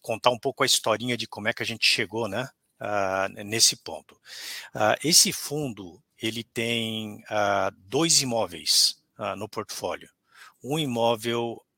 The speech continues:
ah, em Juiz de Fora, ah, Minas Gerais, que tá locado pra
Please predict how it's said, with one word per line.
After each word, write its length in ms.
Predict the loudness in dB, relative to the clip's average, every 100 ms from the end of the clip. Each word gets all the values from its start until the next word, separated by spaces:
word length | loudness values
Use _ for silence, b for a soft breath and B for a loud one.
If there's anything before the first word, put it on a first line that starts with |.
| 2
ah, 560 | 4 4 4 0 -2 -8 _ _ _ _
em 120 | -2
Juiz 240 | 0 2 2
de 100 | 2
Fora, 460 | -2 -4 0 0 -2 _ _ _ _ -10
ah, 420 | -8 -8 -12 -16 -20 _
Minas 280 | -8 -4 -4
Gerais, 460 | -2 2 4 4
que 140 | 4 0
tá 160 | -2
locado 680 | -2 -2 2 4 6 2 -10 _
pra 520 | -4 0 4 2 2